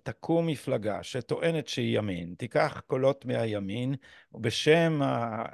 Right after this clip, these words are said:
ה-, המתינות, הפשרנות, האחדות ואחוות האחים, ואנחנו נראה עוד פעם שאחוות האחים זה בנט ולפיד.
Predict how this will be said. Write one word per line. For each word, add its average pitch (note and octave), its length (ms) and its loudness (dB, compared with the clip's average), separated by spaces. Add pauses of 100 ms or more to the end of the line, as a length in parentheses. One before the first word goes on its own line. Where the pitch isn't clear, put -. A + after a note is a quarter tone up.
(120)
ה-, G2 440 -8 (140)
המתינות, C3 720 -2
הפשרנות, B2+ 760 0
האחדות A2 580 -2
ואחוות A2+ 480 -2
האחים, G#2+ 480 -6 (320)
ואנחנו B2+ 420 0
נראה D3 240 0
עוד F#3 160 2
פעם E3 260 2
שאחוות C3 440 -2
האחים D#3+ 380 -2
זה B2 160 -4
בנט C#3+ 360 2
ולפיד. D3+ 440 -4